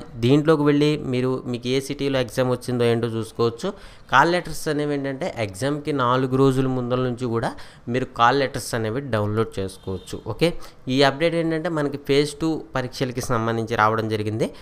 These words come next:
ఇప్పుడు ఎలాగో మనకి ఫేజ్ వన్ ఎగ్జామ్స్ అనేవి జరుగుతున్నాయి. నిన్న పదిహేడో తారీఖు ఎలాగో జరిగినాయి కదా, ఇవాళ పద్దెనిమిదో తారీఖు.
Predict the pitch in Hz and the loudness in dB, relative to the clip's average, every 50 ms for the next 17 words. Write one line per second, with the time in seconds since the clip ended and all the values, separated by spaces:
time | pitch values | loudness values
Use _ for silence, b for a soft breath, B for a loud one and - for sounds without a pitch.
0 | B B B B 127 113 - 127 123 131 135 151 151 147 143 139 - 147 147 147 | B B B B 8 10 10 10 10 6 2 0 0 0 0 -2 -2 -2 -2 -2
1 | 143 - - 135 139 143 143 139 151 147 147 - - 117 110 104 101 123 127 131 | -2 0 2 4 4 4 4 2 2 0 0 0 -2 -4 -4 0 2 2 2 2
2 | 120 - 127 117 120 120 117 117 101 104 104 101 110 113 - 123 117 113 110 117 | 2 0 0 0 0 0 0 -2 -2 -2 -2 -2 -2 -2 -2 0 0 0 2 0
3 | 156 285 285 B B B B B - 113 117 131 135 131 127 123 123 127 139 139 | 0 -2 -4 B B B B B -4 -2 0 0 0 0 0 0 0 2 2 2
4 | 147 147 147 143 143 - 127 120 127 123 135 117 117 113 113 113 127 123 117 120 | 2 2 2 0 0 0 0 0 0 -2 -2 0 0 0 2 2 2 2 2 2
5 | 117 113 151 196 - B B B B B - 113 113 113 123 135 - 120 104 98 | 2 2 2 0 -2 B B B B B -2 2 2 2 4 4 2 2 2 2
6 | 117 117 123 127 127 123 123 120 117 117 113 - - 208 | 0 0 2 2 2 2 2 2 0 0 -2 -2 -4 -6